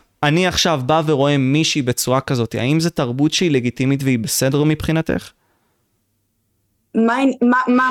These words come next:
Speaker 2: מה
Speaker 1: שהיא
Speaker 2: הכוונה
Speaker 1: באה
Speaker 2: בתרבות?
Speaker 1: ומעלה בעצם סרטונים שלה בצורה מאוד, בלבוש מאוד מינימלי.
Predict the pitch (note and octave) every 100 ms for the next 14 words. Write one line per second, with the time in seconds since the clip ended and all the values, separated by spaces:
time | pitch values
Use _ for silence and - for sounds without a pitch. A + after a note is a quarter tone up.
0 | B3+ B3 A3 G#3+ F3 F#3+ A3 A3 F#3+ D#3+
1 | D#3+ F#3+ F#3 G3 G#3+ F#3 - C3+ C3+ C3+
2 | D3+ E3 G3+ F#3+ D3 - C#3 D3 D#3 D3
3 | D#3 D3+ C#3+ C3+ C#3+ E3+ D#3+ D3 E3 F3+
4 | E3 C3 A#2+ A#2 C#3